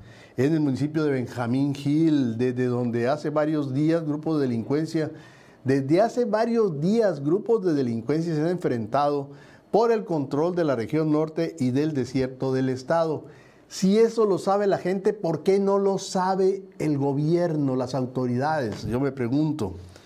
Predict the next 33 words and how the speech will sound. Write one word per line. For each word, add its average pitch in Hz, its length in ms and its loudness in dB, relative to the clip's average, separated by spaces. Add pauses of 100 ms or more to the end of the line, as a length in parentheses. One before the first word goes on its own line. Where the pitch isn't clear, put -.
(580)
Bueno, 170 480 2
en 120 160 0
este 160 200 0
hecho 160 220 -2
circulan 151 420 0
videos 139 360 2
que - 60 -10
compartieron 120 500 -2
los 131 100 -2
habitantes 135 500 -2
del 127 100 0
lugar 117 360 0
en 147 140 -4
redes 135 240 -2
sociales, 147 640 -2 (520)
por 127 140 2
las 131 140 -2
que - 120 -6
hasta 127 160 -4
el 120 60 -2
momento 156 280 -2
se 160 100 -2
desconoce 143 480 -2
si 156 140 -2
hay 156 60 -2
personas 156 520 -2
fallecidas 139 440 -2
o 143 140 0
heridas. 170 380 0 (420)
¿Podemos 302 360 0
escuchar 131 560 -2
la 185 80 -2
balacera? 107 480 -6